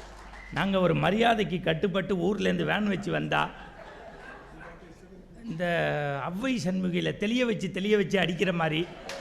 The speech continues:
"இப்படியாடா அடிப்பீங்க?" நான் ஒண்ணு சொல்லட்டுமா நண்பர்களே,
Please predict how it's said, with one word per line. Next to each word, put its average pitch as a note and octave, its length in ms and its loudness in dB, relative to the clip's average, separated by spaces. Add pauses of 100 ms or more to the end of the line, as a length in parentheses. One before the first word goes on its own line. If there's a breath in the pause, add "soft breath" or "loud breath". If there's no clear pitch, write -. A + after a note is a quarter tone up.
(1080)
"இப்படியாடா A#3+ 600 4
அடிப்பீங்க?" F#3+ 760 2 (1120)
நான் D#3+ 160 -4
ஒண்ணு F3+ 280 0
சொல்லட்டுமா F#3 440 -2
நண்பர்களே, D3+ 680 -2